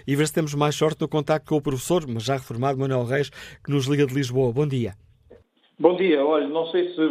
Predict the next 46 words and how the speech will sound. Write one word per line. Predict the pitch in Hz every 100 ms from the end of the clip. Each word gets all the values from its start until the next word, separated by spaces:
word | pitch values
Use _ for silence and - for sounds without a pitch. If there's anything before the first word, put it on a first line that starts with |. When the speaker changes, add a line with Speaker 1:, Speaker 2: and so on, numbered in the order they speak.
| 135
Speaker 2:
vai | 147 156
conseguir | 156 151 151 156
ouvir | 147 151 175
por |
causa | 175 156
de | 160
algum | 151 156
ruído | 151 151 170
que | 165
eu |
estou | 156 147
aqui | 139 147
a | 135 127
sentir | 156 135 160
nas | 147
vizinhanças. | 127 127 143 131 120 - -
Speaker 1:
Mas | 127 123
para | 135
já | 131 190 247
Speaker 2:
Mas | 254 240 220
Speaker 1:
está | - 226
ótimo. | 160 143 104 - _ _ _ -
Speaker 2:
Muito | 214 220
bem. | 175 131 117
Olha, | 196 165 170
é | 208
o | 208 -
seguinte: | 151 131
a | 180
questão | 180 262 226
fundamental, | 208 185 170 151 139 147 143 -
parece-me, | - 131 131 131 131 117 110
continua | 170 165 170 165
a | 143 -
ser | 156
a |
questão | 151 - 160
do | 147 147
celibato. | 147 143 127 - - - _ _ _ _ -
Eh, | 180 175
o | 202
re-, | 208 202 208
o | 190
relatório | 196 196 135 147 123 120 113 110 - -
da | 143 127
Comissão | 151 139 - 139 120 104